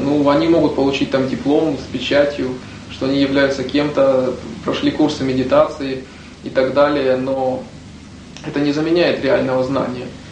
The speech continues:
Точно так же многие люди считают, что вот если они скупят там всю литературу по такой-то тематике, вот тогда они уже непременно овладеют медитацией. Или что кто угодно может, э, прийти и сказать, что вот, э,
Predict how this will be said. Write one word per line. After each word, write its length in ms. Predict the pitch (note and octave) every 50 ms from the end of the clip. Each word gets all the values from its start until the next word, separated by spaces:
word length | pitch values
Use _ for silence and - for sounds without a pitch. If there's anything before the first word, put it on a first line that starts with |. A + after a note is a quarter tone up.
| - - - - -
Точно 260 | - F3 - - D#3 D#3
так 240 | E3+ E3 E3 E3 D3+
же 240 | D3+ E3 D#3+ D#3 D3
многие 320 | D3+ D#3+ D#3+ D#3+ D3+ D3
люди 240 | D3 D#3 D#3+ D#3+ D3
считают, 400 | - - D3+ - D3+ D3 D3 D3+
что 160 | - - C#3+
вот 100 | C3+ C3+
если 240 | C#3+ C#3+ C#3+ - C3+
они 180 | C3+ C#3 C#3+
скупят 420 | C#3 - - D#3 D3 - C#3+ B2+ -
там 120 | C3+ C3
всю 180 | C3 - - D3
литературу 500 | C#3+ - - C3+ C3+ C3+ - D3 C#3+ C#3+
по 120 | B2+ B2+
такой-то 360 | C3 B2+ - D3 C3+ A#2+ B2+
тематике, 480 | - B2 B2+ C#3 D3+ D#3+ - - - C3+
вот 140 | B2+ B2+ B2+
тогда 320 | - C3 B2+ B2+ C#3 C#3+
они 160 | C#3+ C#3+ C#3
уже 180 | C3+ C3+ C3+ C3+
непременно 560 | C3+ C3 - C3 C3 C#3 D3+ D3+ D3+ C#3 C3+
овладеют 460 | C3 B2+ C3 C3 C3 B2+ B2+ B2 A#2
медитацией. 600 | B2 A#2 A2 G#2 - C3+ C3 - - - - G#2 F#2+ - - - - - - - - - - - - - - - - -
Или 540 | B2+ C#3 C#3 D3 C#3+ C#3+ C#3 C3+ C3+ C3 B2+
что 280 | B2+ - - C3+ C3
кто 200 | B2+ - - D#3
угодно 440 | D#3 D3+ C#3 C#3+ D#3+ E3+ D#3+ C#3+ C#3
может, 380 | C3+ C3+ C3+ C3+ C3+ C3 A#2 -
э, 240 | C3 B2+ B2+ B2+ B2
прийти 640 | - C3 C3 C3 - C#3+ D3+ D#3 D3 C3+ B2+ B2+ - C3
и 60 | B2+
сказать, 400 | - - - C3 C3 C#3 C#3 C#3
что 220 | - - - B2+
вот, 160 | B2+ B2+ B2 B2
э, 180 | B2 A#2+ A#2+